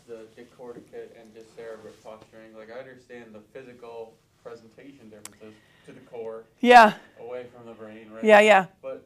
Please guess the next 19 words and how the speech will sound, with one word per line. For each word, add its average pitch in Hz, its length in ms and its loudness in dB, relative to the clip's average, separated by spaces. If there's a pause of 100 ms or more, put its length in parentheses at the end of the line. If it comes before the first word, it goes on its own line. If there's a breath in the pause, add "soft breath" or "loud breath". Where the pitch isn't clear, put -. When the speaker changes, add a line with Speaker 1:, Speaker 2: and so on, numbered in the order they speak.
(120)
Speaker 1:
is 147 160 -20
that 156 320 -16 (680)
at 127 200 -16
all 131 420 -16
affecting 127 400 -20
our 107 360 -20 (280)
treatment 160 380 -20 (160)
plan 147 480 -20 (120)
or, 110 500 -18 (340)
like, 104 160 -20 (160)
our 110 160 -16
impression 131 420 -18
of 117 60 -20
the 113 80 -20
patient 127 340 -20
overall? 117 380 -16
Like, 127 160 -14 (100)
I'm 175 140 -14
thinking, 127 320 -20